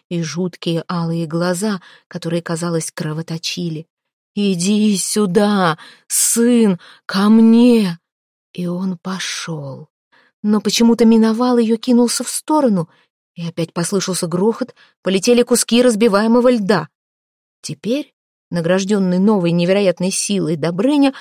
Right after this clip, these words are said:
освобождал остальных пленников, крушил застывшие глыбы, выворачивал их из стены, разрушая колдовство Кощея.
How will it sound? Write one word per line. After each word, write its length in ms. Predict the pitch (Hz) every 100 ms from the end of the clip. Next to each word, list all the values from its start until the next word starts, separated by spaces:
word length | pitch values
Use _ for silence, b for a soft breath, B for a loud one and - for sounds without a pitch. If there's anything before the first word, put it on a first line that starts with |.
| B B B
освобождал 760 | 180 220 220 233 214 262 254
остальных 640 | - 214 - 240 247 247 - _
пленников, 640 | 233 233 190 165 - - b b
крушил 460 | - 185 185 - 208
застывшие 720 | 170 170 - 202 180 - 160
глыбы, 420 | 147 170 202 175
выворачивал 640 | 156 175 196 214 - 196 196
их 140 | 196
из 140 | 208 -
стены, 460 | - 220 233 220 B B B
разрушая 760 | 160 151 160 - 180 170 160
колдовство 800 | - 160 160 170 - - 185 175
Кощея. 640 | - 170 - - 165 151